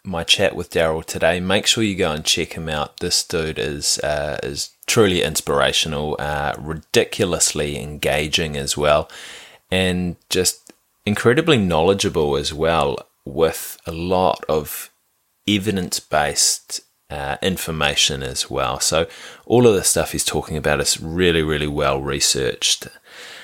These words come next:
Um, also, make sure to head over, grab a copy of his book, uh, Animal Moves. You'll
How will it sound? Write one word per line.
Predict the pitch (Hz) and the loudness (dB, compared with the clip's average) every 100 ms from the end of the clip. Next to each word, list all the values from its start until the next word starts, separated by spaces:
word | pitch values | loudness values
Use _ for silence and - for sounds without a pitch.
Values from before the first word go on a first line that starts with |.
| - - | -20 -4
Um, | - 85 82 78 76 - _ _ _ _ _ _ _ - _ - _ _ - - | 2 2 2 -2 -6 -12 _ _ _ _ _ _ _ -20 _ -20 _ _ -20 0
also, | 113 120 131 | 2 4 6
make | 113 117 | 6 4
sure | - 120 | 4 4
to | 107 92 | 6 6
head | - 113 95 | 4 2 4
over, | 87 87 85 | 6 4 2
grab | - 95 101 98 - | 2 4 6 4 2
a | |
copy | - - 90 92 85 | -6 -4 -2 0 -2
of | - 78 - | 0 -2 -4
his | 82 76 | -6 -6
book, | - 90 - - - _ | 0 2 2 -4 -16 _
uh, | 98 - 76 - | -6 -4 -4 0
Animal | 101 104 95 95 | 2 2 0 -2
Moves. | 95 98 120 82 - - 95 | 0 0 0 -4 -4 -4 -2
You'll | 92 92 | -2 -2